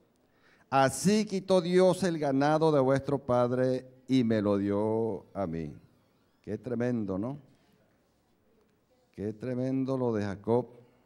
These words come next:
Este hombre estafó al tío, ¿no? Facilito. Bueno, los dos eran bastante,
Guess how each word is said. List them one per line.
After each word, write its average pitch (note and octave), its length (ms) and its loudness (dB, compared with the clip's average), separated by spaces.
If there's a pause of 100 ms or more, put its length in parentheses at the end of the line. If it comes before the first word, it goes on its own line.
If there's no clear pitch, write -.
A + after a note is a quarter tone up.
(840)
Este G2 320 -8
hombre A#2 760 -2
estafó G2+ 560 -8
al A#2 140 -8
tío, B2+ 280 -2
¿no? B2 180 -12 (320)
Facilito. F#2+ 640 -6 (520)
Bueno, G#2+ 220 -6
los G2 120 -4
dos G#2+ 160 -6
eran C3+ 220 -6
bastante, G#2+ 760 -6